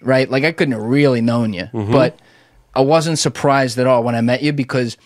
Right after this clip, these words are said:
Speaker 1: there was, like I said earlier, there was, like, kind of a way that you could almost, like, people knew where you stood on things, and you could do it with a little wink. A lot of people can't do that,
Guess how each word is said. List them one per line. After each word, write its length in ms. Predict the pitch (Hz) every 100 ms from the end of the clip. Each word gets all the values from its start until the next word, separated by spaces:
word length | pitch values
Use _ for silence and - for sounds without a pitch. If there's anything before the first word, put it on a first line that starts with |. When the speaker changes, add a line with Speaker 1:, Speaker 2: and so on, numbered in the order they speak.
| _ -
Speaker 1:
there 140 | 131
was, 300 | 127 120 117
like 180 | 127 127
I 60 | 127
said 220 | - 131
earlier, 320 | 139 123 113
there 160 | 113 117
was, 180 | 123 117
like, 160 | 123
kind 220 | - 156
of 60 | 139
a 40 |
way 320 | 127 120 127 120
that 120 | 113
you 200 | 117 120
could 160 | -
almost, 420 | 131 123 123 117 -
like, 320 | 113 107 - _ _ _ _ _ _ _
people 300 | - 190 156
knew 380 | 131 135 123 101 _
where 220 | - 127
you 100 | 120
stood 300 | 113 - 123
on 160 | 110 110
things, 280 | 110 110 113
and 80 | 131
you 80 |
could 180 | 127 131
do 180 | 135 131
it 80 | 107
with 140 | 123
a 60 | 117
little 300 | 120 123 110
wink. 340 | 120 101 - _ -
A 40 |
lot 200 | 147 -
of 80 | 185
people 300 | - 190 165
can't 360 | 147 165 147 120
do 120 | 147 127
that, 220 | -